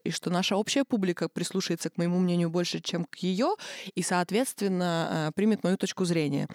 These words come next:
А так как я думаю, что моя точка зрения самая правильная и самая, самая настоящая, я, соответственно, э, с большей уверенностью буду так делать. И это очень часто встречается именно в маргинализированных группах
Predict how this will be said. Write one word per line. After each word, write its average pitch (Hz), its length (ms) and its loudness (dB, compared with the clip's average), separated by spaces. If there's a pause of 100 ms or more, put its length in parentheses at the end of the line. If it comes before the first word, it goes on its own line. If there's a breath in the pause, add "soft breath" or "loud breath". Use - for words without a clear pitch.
А - 100 -6
так 165 140 -2
как 165 140 -6
я 175 60 2
думаю, 170 220 0
что - 140 -4
моя 160 100 0
точка - 260 -4
зрения 165 260 2
самая 156 260 0
правильная 254 440 2
и - 20 -4
самая, 156 380 -2 (100)
самая 170 300 -2
настоящая, 185 680 0 (400 loud breath)
я, 175 240 2
соответственно, 170 880 0
э, 151 300 -2
с 165 140 -8
большей 180 440 0
уверенностью 170 580 0
буду 175 220 0
так 175 180 -2
делать. 156 300 -2 (300 loud breath)
И 156 60 2
это 190 160 2
очень 233 200 2
часто 254 240 0
встречается 214 520 -2
именно 190 320 2
в 165 100 -12
маргинализированных 185 1300 0 (340 loud breath)
группах 214 520 0